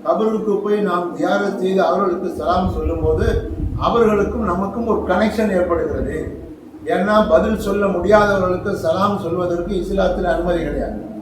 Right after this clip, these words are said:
உதாரணமா ஒருத்தர் தூங்குறார், அவருக்கு போய் சலாம் சொல்லலாம், சொல்லக்கூடாது.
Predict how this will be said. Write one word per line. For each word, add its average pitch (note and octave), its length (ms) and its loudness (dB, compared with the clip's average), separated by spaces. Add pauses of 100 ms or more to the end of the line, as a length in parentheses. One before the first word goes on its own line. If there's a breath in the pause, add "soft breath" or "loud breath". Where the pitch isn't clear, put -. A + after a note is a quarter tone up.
(380)
உதாரணமா F3+ 400 2
ஒருத்தர் F3 420 0
தூங்குறார், F#3 520 2 (220)
அவருக்கு F#3+ 300 2
போய் G3 120 2
சலாம் F#3+ 360 0
சொல்லலாம், F3 580 0
சொல்லக்கூடாது. F3 480 2